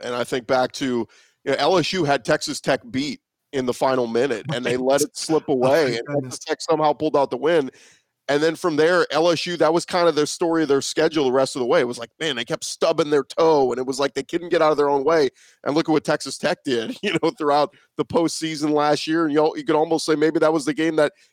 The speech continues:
Speaker 1: gave them confidence, said, "Man, we can win any way possible." So, you know, not, not to put too much on this weekend, but this could be a weekend where, you know, a team that's kind of been middling, whether in the S E C or the Big twelve, gets a big win, and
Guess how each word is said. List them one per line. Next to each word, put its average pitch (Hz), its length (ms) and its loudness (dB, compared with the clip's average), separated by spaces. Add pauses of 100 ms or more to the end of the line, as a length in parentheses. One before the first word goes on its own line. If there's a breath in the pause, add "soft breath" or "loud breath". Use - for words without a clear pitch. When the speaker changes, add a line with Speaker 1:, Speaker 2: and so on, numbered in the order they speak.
(140)
Speaker 1:
gave 156 200 0
them 160 140 2
confidence, 160 560 -2
said, 147 240 0
"Man, 160 160 2
we 170 100 -2
can 151 200 -2
win 160 180 2
any 160 180 2
way 151 160 4
possible." 151 500 -2
So, 160 300 2 (380 soft breath)
you 214 80 0
know, 214 40 2
not, 240 320 0
not 220 200 0
to 202 80 -4
put 196 200 0
too 233 200 -6
much 202 280 0
on 180 120 0
this 165 180 -2
weekend, 165 340 2
but 175 140 -2
this 185 180 2
could 190 220 2
be 185 140 -2
a 180 80 4
weekend 165 460 0
where, 151 280 4 (320)
you 165 100 -6
know, 165 140 4
a 160 60 4
team 180 280 -6
that's 160 160 -2
kind 175 300 -2
of 165 80 0
been 165 260 2
middling, 170 600 2
whether 151 240 0
in 160 80 0
the 151 100 0
S 156 160 0
E 160 60 -12
C 165 180 -8
or 165 60 0
the 151 80 -6
Big 151 180 -6
twelve, 160 300 0
gets 170 240 -2
a 175 80 -2
big 165 180 -2
win, 165 320 0
and 135 200 0